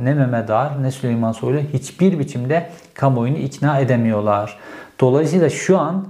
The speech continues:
Sedat Peker'in bütün muhalefetten daha fazla etki oluşturan, artık Almanya'da bile böyle. Nereye gitseniz Sedat Peker konuşuyor. Türkiye'de eminim daha beterdir.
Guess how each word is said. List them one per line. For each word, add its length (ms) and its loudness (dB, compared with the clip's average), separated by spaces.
Sedat 460 -2
Peker'in 600 -4
bütün 680 2
muhalefetten 760 -2
daha 200 0
fazla 580 0
etki 320 -4
oluşturan, 580 0
artık 420 -2
Almanya'da 540 4
bile 220 2
böyle. 360 -2
Nereye 180 0
gitseniz 360 -6
Sedat 360 -6
Peker 320 0
konuşuyor. 480 0
Türkiye'de 320 0
eminim 300 0
daha 220 0
beterdir. 520 -6